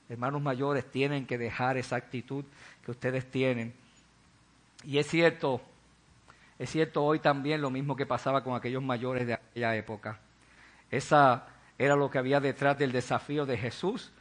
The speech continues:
a los fariseos. Jesús le está hablando a los fariseos, le está hablando a los maestros de la ley, pero hoy en día también hay personas que son demasiado rígidas, demasiado, nosotros decimos rajatabla, ¿verdad? Que solamente van por la línea. Y en esta casa hemos tratado de mostrar la gracia de Dios,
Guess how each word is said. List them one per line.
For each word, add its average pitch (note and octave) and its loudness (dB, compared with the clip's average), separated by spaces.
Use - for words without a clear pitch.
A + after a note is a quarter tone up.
a A#2+ 0
los A#2 -4
fariseos. A#2 -4
Jesús B2 -6
le D#3 0
está D#3+ 4
hablando D#3+ 4
a - 0
los D3+ -2
fariseos, F#3+ -2
le A#2+ -2
está C3 2
hablando C#3+ 4
a D3 2
los C#3+ 0
maestros C3+ -4
de C#3 0
la B2 2
ley, C3+ 0
pero B2+ -4
hoy D3 0
en D#3 -4
día E3 2
también C#3 0
hay D3 -4
personas D3+ -4
que C3+ -6
son C#3+ -6
demasiado C#3+ 0
rígidas, B2 -4
demasiado, C3 -2
nosotros B2+ -6
decimos D3 -4
rajatabla, B2+ 2
¿verdad? A2 -4
Que A#2 -8
solamente C#3 -8
van C#3 -4
por C#3+ -4
la B2+ 0
línea. C3 -4
Y A#2+ -6
en B2+ -4
esta C#3 0
casa D#3 6
hemos C#3 -6
tratado C#3+ 0
de C#3 0
mostrar C3 -4
la C3 0
gracia C#3 0
de C#3 -2
Dios, A#2 -10